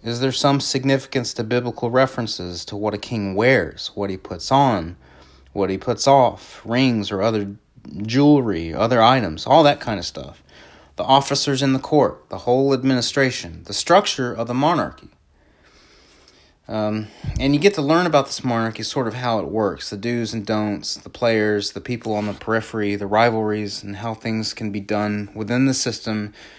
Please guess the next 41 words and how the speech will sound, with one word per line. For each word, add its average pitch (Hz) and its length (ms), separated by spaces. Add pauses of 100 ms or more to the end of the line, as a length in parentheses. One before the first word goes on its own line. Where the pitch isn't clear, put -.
(220)
to - 100
get 160 160
something 151 340
done 165 420
or 127 100
impede 156 420
something 139 640
else 127 340
from 120 260
be-, 123 220
from 131 280
being 135 320
done. 107 360 (880)
Well, 143 100
that's 202 240
kind 214 260
of 208 60
what 180 200
Halpern's 156 640
book 127 400
on 117 140
the 110 60
Constitution 117 800
of 101 100
the 95 80
Mon-, 120 500
Monarchy 120 540
in 101 120
Israel 101 680
is 113 140
like. 139 340 (640)
I 120 80
have 151 260
a 127 60
copy. 117 440
You 113 160
can 110 360
still 170 220
get 143 120
it 92 60
used. 95 360